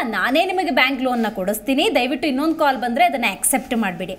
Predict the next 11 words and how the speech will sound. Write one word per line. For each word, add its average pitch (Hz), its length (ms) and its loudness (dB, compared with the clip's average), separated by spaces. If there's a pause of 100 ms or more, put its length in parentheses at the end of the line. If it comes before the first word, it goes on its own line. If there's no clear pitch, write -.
(280)
ಈ 440 180 4
ಥರದ್ದು 466 240 0
ಒಂದಷ್ಟು 359 720 0
ಕಾನ್ವರ್ಸೇಷನ್ 277 600 2
ಆಗ್ತಿರುತ್ತೆ 214 440 -4
ಸರ್. 262 220 -6
ಜನ 294 200 4 (480)
ಇಲ್ಲೂ 294 280 2
ಕೂಡ 370 260 -2
ವಂಚನೆಗೆ 262 440 -2
ಒಳಗಾಗಬಹುದಾ? 208 880 -2